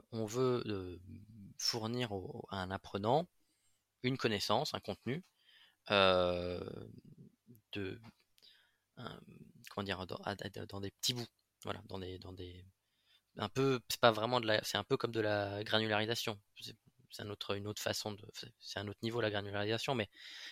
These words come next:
c'est de dire que bon, bah, euh, ce contenu, on va le, le,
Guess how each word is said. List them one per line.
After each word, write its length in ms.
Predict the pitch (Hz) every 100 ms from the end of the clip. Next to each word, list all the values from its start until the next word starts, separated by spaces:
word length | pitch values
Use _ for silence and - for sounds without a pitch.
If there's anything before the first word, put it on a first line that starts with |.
| -
c'est 140 | 117
de 60 | 104
dire 300 | 120 147 -
que 60 |
bon, 120 | 123 120
bah, 260 | 95 92
euh, 140 | 92 98
ce 120 | 139
contenu, 500 | - 113 - 131 156
on 80 | 110
va 180 | 110 107
le, 200 | 95 92
le, 280 | 90 90